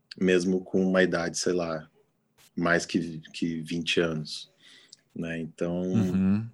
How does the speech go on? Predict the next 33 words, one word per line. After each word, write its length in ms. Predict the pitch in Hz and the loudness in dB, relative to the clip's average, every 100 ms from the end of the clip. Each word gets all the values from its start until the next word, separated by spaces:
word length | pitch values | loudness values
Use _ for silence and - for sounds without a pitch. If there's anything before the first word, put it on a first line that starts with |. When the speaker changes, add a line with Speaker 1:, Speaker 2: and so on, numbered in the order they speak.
| _ | _
Speaker 1:
talvez 500 | 98 92 95 104 107 | 2 6 8 8 6
seja 360 | - 113 113 131 | 6 6 10 10
isso, 360 | 127 135 - | 10 10 6
assim, 180 | 95 101 | 0 0
pra 180 | - 104 | 6 6
mim, 400 | 98 104 123 - _ _ - | 8 6 4 2 _ _ 0
talvez 300 | 92 98 98 | 2 4 4
seja 300 | 107 110 113 | 4 6 8
isso. 420 | 107 107 - - _ _ | 8 6 0 -8 _ _
Do 160 | - 107 | -2 6
tempo 280 | 131 127 156 | 8 8 8
passar 400 | 160 156 156 151 | 6 8 8 8
mesmo, 480 | 135 127 110 90 90 | 8 6 4 2 -2
de, 120 | 90 | -6
do 140 | 85 | -4
tempo 300 | - 101 95 - | 0 0 0 -2
ser 760 | - 101 104 104 98 85 82 _ _ _ _ - | 4 6 8 8 6 4 -6 _ _ _ _ -4
né, 480 | 90 92 95 85 - - | 0 2 2 0 -4 -8
assim, 280 | 85 - 95 | -8 -2 0
implacável 840 | 90 101 98 - 92 104 107 107 107 | 4 6 6 6 6 8 8 10 12
e 640 | 107 107 104 101 101 98 | 12 10 8 6 4 4
não 160 | 101 104 | 4 6
parar 280 | 101 98 | 8 8
de 80 | 98 | 6
passar, 720 | - 104 - 101 98 113 123 120 | 4 4 6 4 6 6 6 6
só 220 | - 113 | 4 4
que 320 | - 117 117 | 4 6 8
a 80 | 113 | 8
gente 360 | 107 104 107 113 | 8 6 6 6
ainda 200 | 104 107 | 6 6
se 180 | - | 4
vê 320 | 104 98 101 104 | 4 6 8 6
como 640 | - 107 107 110 107 | 4 6 8 6 4